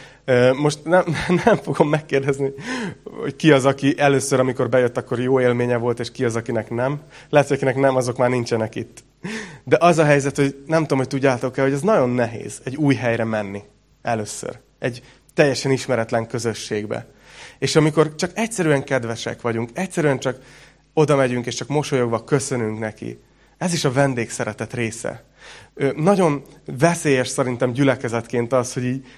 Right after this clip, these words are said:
magunkba fordulunk, és azt gondoljuk, hogy a gyülekezet értünk van. Tudod?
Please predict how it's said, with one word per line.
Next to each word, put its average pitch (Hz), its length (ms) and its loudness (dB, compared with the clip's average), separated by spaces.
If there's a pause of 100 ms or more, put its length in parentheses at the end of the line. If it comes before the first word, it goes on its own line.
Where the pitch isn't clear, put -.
(120)
magunkba 139 520 6
fordulunk, 123 560 2
és 123 120 -4
azt 147 160 2
gondoljuk, 123 300 0
hogy 123 80 -2
a 120 40 0
gyülekezet 123 580 0
értünk 120 500 -2
van. 101 300 -4 (840)
Tudod? - 260 -20